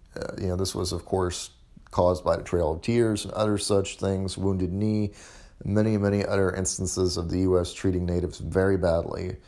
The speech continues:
in the eighteen hundreds. But after the loss of European support, natives really could not challenge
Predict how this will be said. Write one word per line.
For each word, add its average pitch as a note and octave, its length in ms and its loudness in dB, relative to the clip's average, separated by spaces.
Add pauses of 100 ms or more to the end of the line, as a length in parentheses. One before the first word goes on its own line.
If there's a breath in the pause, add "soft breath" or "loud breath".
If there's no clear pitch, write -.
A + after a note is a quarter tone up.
(160 soft breath)
in F2 80 -6
the F2+ 140 0
eighteen E2+ 240 -4
hundreds. E2 580 -6 (760 soft breath)
But F#2+ 220 2
after G2 600 2
the F2 320 0
loss F#2+ 440 4
of D#2+ 360 -2
European F#2+ 500 2
support, F2+ 480 2
natives F2 420 -2
really G2 280 4
could F#2 200 -4
not F2 240 -2
challenge D#2+ 680 -2